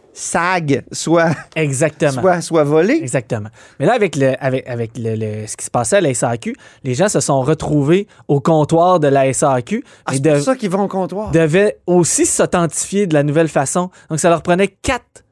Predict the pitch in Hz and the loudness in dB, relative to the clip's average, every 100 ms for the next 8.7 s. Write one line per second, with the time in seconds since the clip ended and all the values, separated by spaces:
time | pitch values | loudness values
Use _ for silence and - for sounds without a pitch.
0 | _ _ _ _ _ - 156 151 190 - | _ _ _ _ _ -4 -2 0 -2 -2
1 | 247 - - 156 151 147 147 143 143 143 | -6 -4 0 4 4 4 4 4 4 4
2 | 143 143 147 127 202 196 - - 131 127 | 4 4 0 -2 -2 -2 -4 -10 -8 -6
3 | 143 - - - 147 - 220 190 135 127 | -6 -8 -6 -2 -2 -2 -6 -4 -4 -4
4 | 135 _ - _ _ _ - 147 143 135 | -10 _ -20 _ _ _ -2 0 2 2
5 | 160 175 151 131 131 131 _ - 113 120 | 0 0 0 0 -2 -4 _ -10 -4 0
6 | 147 - 117 120 120 - - - 131 180 | 0 -2 -4 -4 -6 -14 -4 -2 0 -2
7 | 143 - _ _ 208 233 - 131 165 170 | -4 -10 _ _ -2 0 -2 -2 0 0
8 | 170 123 131 131 123 160 | 0 -6 -2 -2 2 0